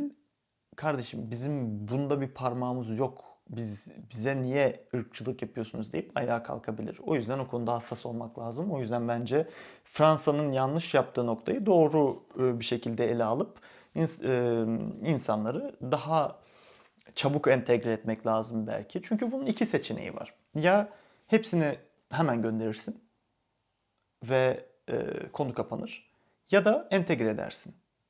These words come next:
Bunların ikisinin arasında kaldığı zaman Fransa gibi oluyor. Ee, bence birinci seçenek Türkiye'de çok olabilecek gibi durmuyor. Özellikle Suriye'deki durumları falan da göz önünde bulundurunca. Ee,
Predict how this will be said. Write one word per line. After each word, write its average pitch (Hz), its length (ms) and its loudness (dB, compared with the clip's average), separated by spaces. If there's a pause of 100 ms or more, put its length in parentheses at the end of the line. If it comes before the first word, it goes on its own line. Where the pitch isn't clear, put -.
(140)
Bunların 180 180 2
ikisinin 175 380 -2
arasında 120 380 -2
kaldığı 113 440 0
zaman 170 500 -2 (500)
Fransa 156 380 -2
gibi 107 200 -6
oluyor. - 300 -10 (960)
Ee, 117 40 -6 (600)
bence 196 440 4
birinci 196 300 0
seçenek 175 760 -4
Türkiye'de 165 340 -4
çok 156 200 -6
olabilecek 147 440 -2
gibi 110 200 -6
durmuyor. 143 380 -4 (160)
Özellikle 117 380 -2
Suriye'deki 113 520 -4
durumları 113 380 -2
falan 120 320 -4
da 120 40 -4
göz 113 220 -6
önünde 107 260 -6
bulundurunca. 107 720 -6 (800)
Ee, 113 160 -2